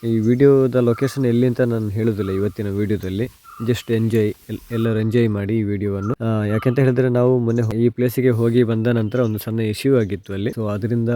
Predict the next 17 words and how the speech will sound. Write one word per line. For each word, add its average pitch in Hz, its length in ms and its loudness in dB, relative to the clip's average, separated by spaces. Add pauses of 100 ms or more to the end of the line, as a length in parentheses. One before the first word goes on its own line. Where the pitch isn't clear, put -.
(380)
ಆ, 104 40 -4 (400)
ವಿಡಿಯೋದ 117 300 2
ಲೊಕೇಶನ್ 120 500 0
ಎಲ್ಲಿ 117 180 4
ಅಂತ 113 120 0
ನಾನು 107 280 -2
ಹೇಳ್-, 110 380 -4
ಹೇಳೋದಿಲ್ಲ. 113 600 0 (260)
ಸುಮ್ನೆ 170 380 4
ಯಾಕೆ 117 240 0
ಸಮಸ್ಯೆ 110 460 -6
ಅಂತ. 104 200 -6 (340)
ಹಿಂದೆ 147 240 2
ಹಲವಾರು 147 520 2
ಜನ 143 240 0
ವಿಡಿಯೋ 139 220 2
ಮಾಡಿದ್ದಾರೆ 123 500 0